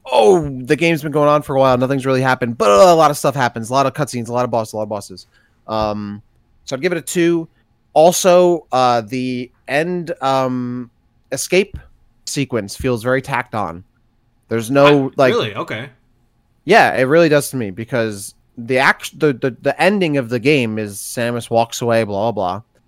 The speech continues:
Speaker 1: And then the credits roll, and then Samus goes back to get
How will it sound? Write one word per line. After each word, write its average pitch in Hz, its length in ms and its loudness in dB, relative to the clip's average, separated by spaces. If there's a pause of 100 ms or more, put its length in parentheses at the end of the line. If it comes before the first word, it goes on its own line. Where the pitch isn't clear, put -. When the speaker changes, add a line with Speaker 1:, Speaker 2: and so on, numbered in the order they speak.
(160)
Speaker 1:
And 123 200 -4
then 165 300 2
the 147 80 -4
credits 139 360 -2
roll, 110 380 -2 (160)
and 131 300 -6
then 147 500 0 (160)
Samus 139 380 -4
goes 139 180 -4
back 123 560 -2 (160)
to 127 140 -8
get 120 460 -2